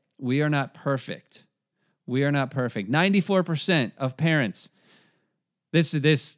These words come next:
drove me absolutely batty. Ninety-four percent of parents said that responsibility is one of the most important qualities they want to teach their kids.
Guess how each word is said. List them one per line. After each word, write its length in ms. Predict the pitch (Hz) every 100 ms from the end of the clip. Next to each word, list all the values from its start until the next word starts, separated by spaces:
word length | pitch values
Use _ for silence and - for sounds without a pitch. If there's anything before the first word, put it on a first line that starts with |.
| -
drove 340 | 151 135 120
me 140 | 120
absolutely 460 | 117 113 - 117 113
batty. 340 | 104 107 95 - _
Ninety-four 640 | 127 131 170 214 208 208 190
percent 380 | 185 156 185
of 140 | 170 147
parents 680 | 170 165 120 95 - - - _ _ _ _ _ _ _ _ _
said 340 | - - 165 151
that 140 | 127
responsibility 1300 | 127 120 - 175 190 214 220 180 165 180 123 92 82 _ _ _ _ _ _ -
is 200 | 139 123
one 220 | 139 180
of 80 | 196
the 100 | 185
most 280 | 165 156 175
important 520 | 143 120 175 190 196
qualities 500 | - 180 180 143 127
they 120 | 143
want 420 | 131 127 151 156
to 160 | - 175
teach 380 | 147 151 127 -
their 140 | 127
kids. 640 | 113 143 117 76 - -